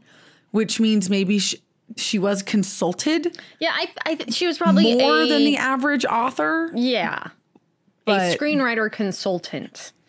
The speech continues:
Speaker 2: so to speak.
Speaker 1: But I'm not sure how much power and sway she had.
Speaker 2: True.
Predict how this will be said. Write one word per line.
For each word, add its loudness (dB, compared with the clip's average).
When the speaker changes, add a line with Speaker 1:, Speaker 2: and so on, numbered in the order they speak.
Speaker 2:
so -4
to -6
speak. -12
Speaker 1:
But -2
I'm 2
not 0
sure 0
how 0
much -2
power -4
and -4
sway -4
she -4
had. -6
Speaker 2:
True. -8